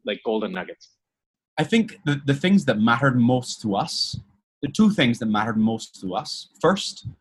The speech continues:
Speaker 2: was the foundation of the company, right? So this was like, um, this is things like, who are the co-founders,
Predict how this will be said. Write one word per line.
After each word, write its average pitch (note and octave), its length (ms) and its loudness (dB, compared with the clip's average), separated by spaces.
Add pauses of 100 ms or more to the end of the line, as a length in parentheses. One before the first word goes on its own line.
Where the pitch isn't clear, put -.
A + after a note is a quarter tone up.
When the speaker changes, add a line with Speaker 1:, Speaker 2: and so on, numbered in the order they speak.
(140)
Speaker 2:
was A2 300 2
the A#2 80 -8
foundation G#2+ 600 -4 (220)
of G2 80 -20
the G2+ 60 -18
company, F#2+ 420 -8
right? G2+ 160 -4
So G#2 100 -14
this A#2+ 220 -4
was G#2+ 160 -8
like, G2 280 -4 (460)
um, G2 460 0 (640)
this C#3+ 100 0
is C3+ 120 -4
things B2 280 0
like, G2 300 -2 (480)
who F#3 120 2
are D#3+ 60 6
the C3 80 -2
co-founders, - 760 -6